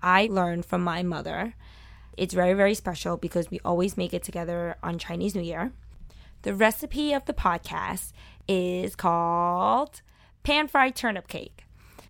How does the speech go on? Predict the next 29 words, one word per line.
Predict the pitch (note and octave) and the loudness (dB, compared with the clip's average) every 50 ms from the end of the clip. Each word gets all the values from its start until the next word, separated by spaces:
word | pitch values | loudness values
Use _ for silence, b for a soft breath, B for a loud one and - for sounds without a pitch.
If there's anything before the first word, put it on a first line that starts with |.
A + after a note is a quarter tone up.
| B - | B 2
This | - B3 C4 | 2 4 4
is | D4 D4 | 4 2
a | C#4+ A#3+ | 4 4
very | G3+ G3 F#3+ F#3+ F3 | 6 4 4 4 0
special | - - G3+ G3+ - - G3+ F#3 | 0 0 -2 0 0 -2 -2 -2
recipe | F#3 F3 - - - - F3 E3+ E3 E3 - | -2 -4 -4 -8 -10 -8 -8 -8 -8 -10 -8
because | - F3+ - - F#3 F3 F3+ | -8 -8 -2 -2 -2 -2 -2
it's | F#3 F3+ - | -4 -4 -4
adapted | F3 - - G3+ G3 G#3+ - - - F3+ E3+ E3+ - - - | -6 -2 0 2 2 2 0 -2 -2 -2 -2 -2 -4 -10 -14
from | - - G3 F#3+ | -2 0 0 2
my | F#3+ F3+ F3+ F3 | 2 2 2 0
mom's | F3+ F3+ F3+ F3+ F3 F3 F3 - - | 0 0 0 0 0 -2 -4 -4 -4
original | - F3+ E3+ F3 F3 D#3+ - E3 D#3+ D#3 D3 | -4 -2 0 -2 -2 -2 -4 -6 -6 -8 -8
recipe | C#3+ C#3+ C#3+ - - - - D#3 D#3+ D#3+ | -10 -10 -10 -12 -12 -10 -10 -8 -8 -8
that | D#3 D#3 D3+ | -8 -8 -10
she | - - E3+ | -8 -6 -6
makes | E3 E3 D3+ - - - | -6 -6 -6 -10 -6 -4
every | F#3 F3+ - F3 F3 E3+ | -4 -4 -2 -2 -4 -4
Chinese | - - E3+ E3 E3+ E3 D#3 - | -6 -8 -8 -6 -6 -6 -6 -6
New | - E3 | -8 -8
Year. | D#3+ - - - - - - - B B B B B B B - | -8 -8 -12 -14 -18 -20 -20 -20 B B B B B B B 0
I | - A3+ A3 | 2 4 4
actually | G#3+ A3 A3+ - - D#4+ E4+ E4+ | 4 4 2 0 -4 -2 -2 0
made | D#4 B3 A3 G#3+ | 0 0 2 2
a | G#3+ | 0
video | F#3+ E3 F3+ F3 F#3 F3+ F3+ F3 F3 F3 F3 | 0 -2 -2 0 2 2 4 4 4 2 0
for | - - - F#3 F#3+ G#3 | -2 -2 2 2 2 2
Food | G3 - G3+ F#3+ F#3 | 2 0 -2 0 0
Network | F3 D#3 E3 E3 D#3+ D#3 E3 E3+ | -2 -4 -4 -4 -4 -2 -4 -6